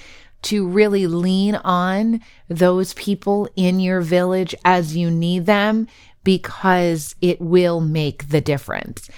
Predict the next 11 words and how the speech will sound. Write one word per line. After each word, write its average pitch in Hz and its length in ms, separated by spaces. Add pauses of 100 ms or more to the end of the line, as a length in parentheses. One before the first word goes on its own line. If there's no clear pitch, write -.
(220)
So - 320
as 233 360
we 269 180
think 240 320
about 208 340
our 190 160
next 190 400
steps, 170 440
as 175 300
we 180 220
process 202 1120